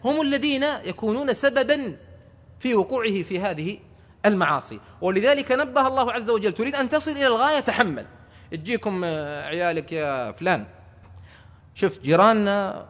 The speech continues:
ولا أخوك ولا ما، كلهم شفت سافر وراح يتمشون وين، والله طاروا لأوروبا، طاروا كذا، راحوا جو، حنا جالسين في هالحر وفي هالشمس وفي،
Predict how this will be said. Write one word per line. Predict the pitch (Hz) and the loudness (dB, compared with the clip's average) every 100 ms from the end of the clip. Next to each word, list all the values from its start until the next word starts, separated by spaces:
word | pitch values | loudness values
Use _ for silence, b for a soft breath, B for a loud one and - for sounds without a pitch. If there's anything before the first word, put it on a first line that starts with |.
| - | -12
ولا | 107 123 120 113 110 | -8 -4 -4 -4 -6
أخوك | - 196 247 214 196 - | 0 4 6 6 4 0
ولا | 143 127 | -4 -4
ما، | 135 156 | -4 -4
كلهم | - 208 196 | -2 -2 -2
شفت | 156 139 123 | -2 -6 -2
سافر | 180 208 202 185 | 2 4 2 0
وراح | 156 175 208 | 0 2 2
يتمشون | 175 165 156 - 190 151 | 0 -4 -4 -2 -2 -2
وين، | 180 214 | -2 -4
والله | 156 117 | -4 -6
طاروا | 110 175 196 185 | -2 0 2 0
لأوروبا، | 170 151 202 196 190 | -2 -2 0 2 2
طاروا | 165 135 147 131 | 2 0 0 -2
كذا، | 180 208 196 | 0 2 2
راحوا | 147 165 185 175 | 4 4 4 2
جو، | 151 202 185 - B B B | 2 2 0 -6 B B B
حنا | - 156 165 | -4 0 2
جالسين | 175 180 214 208 202 175 131 | 2 2 0 -2 -2 -6 -6
في | 139 | 2
هالحر | 170 208 - 185 165 | 6 6 6 4 4
وفي | 139 | 0
هالشمس | 156 196 - 214 208 170 | 2 2 0 0 0 -2
وفي، | 147 190 190 175 | 0 2 2 -2